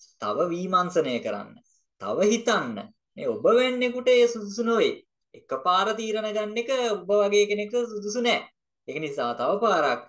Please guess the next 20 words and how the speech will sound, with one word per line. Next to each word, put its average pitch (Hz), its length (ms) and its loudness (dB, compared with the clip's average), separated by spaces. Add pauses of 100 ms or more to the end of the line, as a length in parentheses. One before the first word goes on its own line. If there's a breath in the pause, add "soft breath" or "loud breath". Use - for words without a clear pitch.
(140)
හිතලා 208 360 -2
බලලා 120 360 -2 (1000)
බුදුදහම 135 380 -4
වැළඳ 120 260 -4
ගන්න. 120 240 -6
එහෙම 170 240 -2
වැළඳ 131 320 0
ගත්තත් 247 380 4 (1160)
ජෛන 196 320 2
ශාස්තෘවරයාට 165 960 0
දීපු 120 340 -12
දන් 127 340 0
වැට 175 260 0 (720)
කඩ 127 220 -2
කරන්න 123 320 -6
එපා 156 380 0
කියලා 120 340 -6 (280)
බුදුහාඳුරෝ 117 680 -6
දේශනා 113 500 -8
කරනවා. 120 360 -10